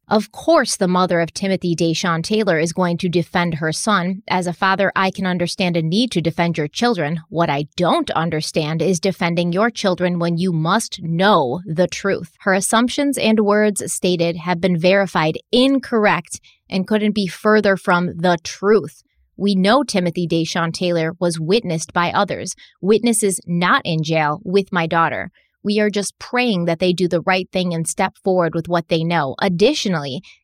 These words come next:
he has been seen and followed to the exact area where my daughter's D N A was found. Joan Taylor claimed that the F B I and government are falsely accusing her son because of witnesses in jail.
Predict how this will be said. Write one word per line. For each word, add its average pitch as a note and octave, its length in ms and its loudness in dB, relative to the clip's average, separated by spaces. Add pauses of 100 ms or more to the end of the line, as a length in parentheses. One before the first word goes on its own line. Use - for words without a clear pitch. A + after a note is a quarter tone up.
he G#3 160 -2
has F3 140 0
been F3 180 -2
seen A#3 400 2
and G3+ 240 -2
followed F3 380 0 (100)
to G3 140 -6
the F3 180 -2
exact E3+ 640 -2
area D#3+ 400 -2
where F3 160 -2
my F3 160 0
daughter's F3 400 -2
D F3 200 -2
N D#3+ 120 -2
A F#3 160 2
was - 220 -8
found. - 380 -8 (460)
Joan A#3+ 300 2
Taylor C4 400 0
claimed E3 500 -8
that F3 160 -2
the F#3 140 -2
F G#3 180 -2
B A3+ 160 2
I F#3+ 200 2
and F3+ 200 -2
government G3 380 -2
are D#3+ 100 -4
falsely A3 480 0
accusing G3+ 540 -2
her G#3 120 0
son G#3 300 -2
because F3 240 -4
of F3 100 -2
witnesses G3 640 -2
in A3+ 300 4
jail. F3 500 0